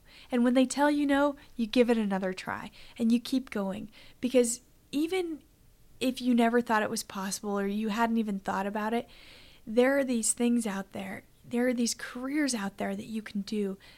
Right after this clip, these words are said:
that are just so rewarding and so meaningful, and you can create so much impact with it. And there is no one telling you that you can't do it. And so the time is now.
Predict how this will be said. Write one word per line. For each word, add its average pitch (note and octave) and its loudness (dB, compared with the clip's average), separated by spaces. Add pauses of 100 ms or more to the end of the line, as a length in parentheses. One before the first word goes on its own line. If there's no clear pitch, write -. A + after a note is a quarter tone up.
that A3+ 2
are A3+ 4
just A#3 0
so C4+ 0
rewarding A3 -2 (320)
and G#3+ 2
so C4 4
meaningful, A3+ 0
and G#3 -2
you G#3 0
can G#3 -8
create - -6
so B3 -2
much B3 0
impact G#3 -4
with G3 -8
it. F#3+ -6 (340)
And A#3 2
there C4 6
is B3+ 0
no C4 4
one D4+ -2 (280)
telling A#3+ 0
you G3+ 0
that G3 -2
you G#3 -6
can't - -10
do - -10
it. - -14 (340)
And G#3+ 0
so G#3+ 2
the A3+ -4
time F4+ -6
is C#4 0
now. G3 -4